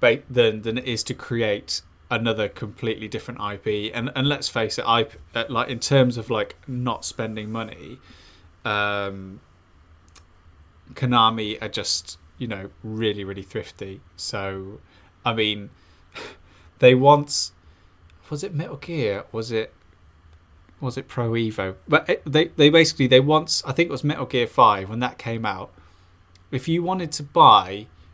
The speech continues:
the physical disc for P C, all you got on the disc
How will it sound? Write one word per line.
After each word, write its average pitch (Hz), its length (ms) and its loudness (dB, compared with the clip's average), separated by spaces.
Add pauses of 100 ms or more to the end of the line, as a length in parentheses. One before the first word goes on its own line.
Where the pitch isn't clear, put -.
(100)
the 113 80 -12
physical 123 760 -2
disc - 480 -2
for - 140 -12
P 127 300 -6
C, 120 520 -8 (840)
all 143 240 10
you 135 200 4
got 127 380 8
on 120 200 2
the 110 80 0
disc - 600 2